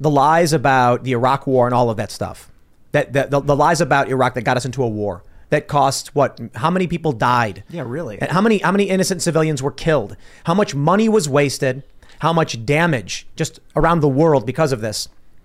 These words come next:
Speaker 1: Have we sued the New York Times into oblivion to make sure they can never operate again? No, of course not. They just say, "Well, you know, don't do it again." And we all suffer because of it. Alex Jones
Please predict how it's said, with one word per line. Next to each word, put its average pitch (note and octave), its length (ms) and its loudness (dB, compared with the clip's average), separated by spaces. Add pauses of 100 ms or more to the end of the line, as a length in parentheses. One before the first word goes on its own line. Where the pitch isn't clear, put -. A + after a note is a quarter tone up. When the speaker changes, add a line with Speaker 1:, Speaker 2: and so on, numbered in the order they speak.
(520)
Speaker 1:
Have D#3 200 2
we D3 220 2
sued G3 440 2
the F3 120 -4
New F#3 60 -2
York G3+ 180 0
Times F#3 340 -4
into G#3 200 0
oblivion F#3 460 0
to F#3 100 -4
make C#3+ 140 -2
sure F#3 100 0
they E3 100 0
can B2+ 180 -6
never D3 380 0
operate C#3+ 380 0
again? C#3+ 400 -2 (760)
No, G3+ 240 2
of A#2+ 120 -6
course G3 260 2
not. G2+ 240 -8 (300)
They D3+ 120 2
just E3 200 0
say, E3 160 4
"Well, A#3 320 4
you G#3+ 80 2
know, D3+ 680 0
don't A#3 260 2
do C#4 120 4
it C#4+ 80 2
again." B3+ 520 2 (680)
And E3 120 2
we D#3 140 4
all E3 220 4
suffer D#3+ 220 -2
because B2 280 -4
of G2+ 80 -10
it. - 160 -10 (300)
Alex A3 360 0
Jones D#3 580 0